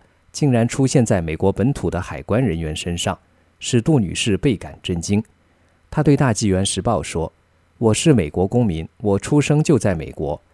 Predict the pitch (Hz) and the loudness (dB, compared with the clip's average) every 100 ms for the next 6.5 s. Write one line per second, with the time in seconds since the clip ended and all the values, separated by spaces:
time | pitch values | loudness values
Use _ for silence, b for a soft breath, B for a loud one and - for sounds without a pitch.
0 | _ _ _ _ 110 104 170 143 117 107 | _ _ _ _ 0 2 4 2 2 -2
1 | 85 - 90 - 110 110 _ _ _ _ | -4 -6 -6 -2 -2 -4 _ _ _ _
2 | _ - 92 - 92 _ _ _ _ - | _ -6 -4 0 -2 _ _ _ _ -6
3 | - 156 147 151 143 147 131 117 120 107 | 0 2 2 4 4 4 2 2 0 -2
4 | 78 85 98 139 101 80 - 113 92 85 | -6 -4 -2 -2 -2 -4 0 0 0 -4
5 | 78 80 120 82 - 98 107 110 104 95 | -4 -2 -2 -2 -2 -2 -2 -2 -4 0
6 | 107 87 - 87 | 0 0 -4 -6